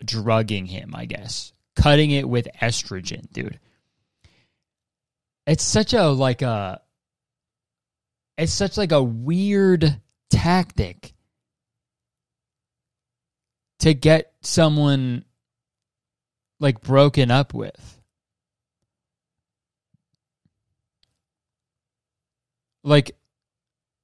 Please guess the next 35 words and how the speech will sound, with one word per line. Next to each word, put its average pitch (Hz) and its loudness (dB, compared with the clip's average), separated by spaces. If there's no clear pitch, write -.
yeah, 185 2
like, 175 6
what 202 6
was 247 0
his 165 2
logic? 131 -2
Was 139 0
he 170 4
like, 147 6
"Okay, 139 4
so 123 4
once 131 2
they 131 4
start, 127 2
their 123 2
body 123 4
starts 123 -4
to, 127 0
like, 110 0
change, 120 -2
I 117 4
guess, 113 0
and 101 -6
they're, 101 -2
like, 98 -4
not, 113 0
not 117 -2
really 113 -2
sure 117 -4
what's 113 -4
going 107 -4
on 107 -2
with 107 -8
their 110 -4
body, 107 -2